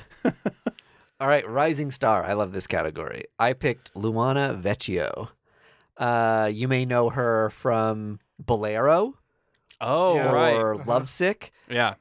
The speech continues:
Speaker 1: Incredibly clean lines.
Speaker 2: Yes.
Speaker 1: Is, is fantastic at doing everything from, like,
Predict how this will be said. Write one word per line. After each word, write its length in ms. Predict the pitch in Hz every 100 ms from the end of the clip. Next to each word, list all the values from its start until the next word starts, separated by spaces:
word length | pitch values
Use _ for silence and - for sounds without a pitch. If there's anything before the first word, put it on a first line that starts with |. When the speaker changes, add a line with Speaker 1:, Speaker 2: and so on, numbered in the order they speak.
| -
Speaker 1:
Incredibly 580 | 160 135 202 170 147 139
clean 380 | 131 139 131
lines. 580 | 123 120 117 117 113 - - -
Speaker 2:
Yes. 380 | 113 95 - 139
Speaker 1:
Is, 180 | 131 120
is 340 | 147 139 123 - -
fantastic 680 | - 143 156 143 135 143 131
at 280 | 120 -
doing 320 | - 123 117 -
everything 500 | 127 123 123 123 117
from, 240 | 123 117
like, 320 | 113 101 92